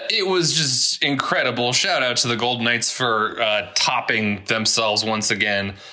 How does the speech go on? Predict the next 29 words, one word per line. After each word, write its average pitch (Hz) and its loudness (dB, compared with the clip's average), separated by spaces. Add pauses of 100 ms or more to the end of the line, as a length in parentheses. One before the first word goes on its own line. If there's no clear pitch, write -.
(140)
Uh, 110 0
for - -2
those 180 0
of 180 0
you 185 2
that 123 0
don't 120 0 (200)
know 113 0
what 113 0
happened 170 0 (460)
for 170 0
the 175 2
Knights, 185 2
uh, 170 2
pregame, 185 0
uh, 117 0
check - 2
out, 127 0
you 127 2
know, 110 0
my 104 0
Twitter. 135 0
I 120 2
got 107 -2
a 101 -2
good 107 0
video 127 0
of 127 0
it. 139 -4